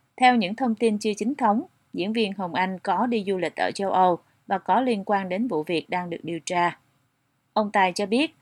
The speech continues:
Sở Văn hóa Thể thao Hà Nội đã yêu cầu Giám đốc Nhà hát kịch Hà Nội báo cáo về việc này, vì Hồng Đăng là diễn viên thuộc biên chế Nhà hát kịch Hà Nội.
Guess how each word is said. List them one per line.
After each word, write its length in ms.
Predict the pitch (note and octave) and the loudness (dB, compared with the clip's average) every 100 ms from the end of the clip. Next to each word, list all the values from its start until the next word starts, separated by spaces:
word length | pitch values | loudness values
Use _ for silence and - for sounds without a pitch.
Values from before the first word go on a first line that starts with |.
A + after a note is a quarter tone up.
| _ - | _ -6
Sở 160 | - - | -4 0
Văn 160 | G#3 G3 | -2 0
hóa 180 | G3 C4+ | 0 0
Thể 140 | - - | -4 -2
thao 160 | G3 | -4
Hà 140 | F#3+ E3 | -2 -4
Nội 280 | D#3+ C#3+ | 0 0
đã 120 | B2 D3+ | 0 -2
yêu 200 | G#3+ G#3 | -4 -4
cầu 220 | F#3+ E3 | -4 -4
Giám 160 | E3+ A3 | -4 -2
đốc 200 | C4 C#4 | -2 -2
Nhà 120 | G3+ | -4
hát 180 | F3 C4 - | -2 -6 -6
kịch 120 | E3+ | -8
Hà 140 | F#3 E3+ | -6 -6
Nội 240 | D#3 C#3 | -4 -4
báo 200 | E3 F#3 | -4 -6
cáo 300 | - G3 B3+ | -2 -2 -2
về 100 | G#3+ | -4
việc 220 | E3+ D#3+ E3 | -4 -6 -2
này, 260 | E3+ D#3+ - _ _ _ | -2 -2 -8 _ _ _
vì 160 | G3 G#3+ | -2 0
Hồng 220 | G#3 G3 | 0 0
Đăng 260 | G#3+ G#3+ G3 | 2 2 -2
là 120 | F3 | -4
diễn 260 | D#3+ E3+ | -4 -8
viên 240 | G3+ G#3 F#3 | -2 -2 -2
thuộc 220 | F#3 - | -8 -8
biên 180 | F#3 F#3 | -8 -6
chế 240 | F#3+ F3+ | -2 -2
Nhà 180 | C4+ F#3+ | 0 -4
hát 220 | F#3+ A#3 | -4 -8
kịch 160 | F3 - | -8 -8
Hà 120 | E3+ | -8
Nội. 320 | D#3 D3+ C#3 | -2 -2 -2